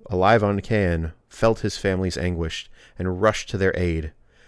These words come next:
but came only in time to spirit away the mantle of Lasir along the same divine pathway that Syra had been sent. He found her drifting in the void and shepherded her back to Kaen. To stop their own extinction, both Syra and Nisor fell into a deep slumber,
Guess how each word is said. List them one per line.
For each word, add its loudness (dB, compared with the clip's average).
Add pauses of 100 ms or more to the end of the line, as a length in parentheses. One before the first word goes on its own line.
(160)
but -6
came 2
only 2
in 0
time 0
to -4
spirit 0
away 2
the 0
mantle -2
of -8
Lasir -2
along -2
the -4
same -2
divine -4
pathway -4 (320)
that -8
Syra 0
had -8
been -6
sent. -8 (920)
He 0
found 4
her 2
drifting 0
in 2
the 2
void 0
and -4
shepherded -4
her -4
back -4
to -8
Kaen. -6 (800)
To -8
stop 2
their 4
own 4
extinction, -4
both 0
Syra 2
and -2
Nisor -4
fell -2
into -4
a -4
deep -8
slumber, -6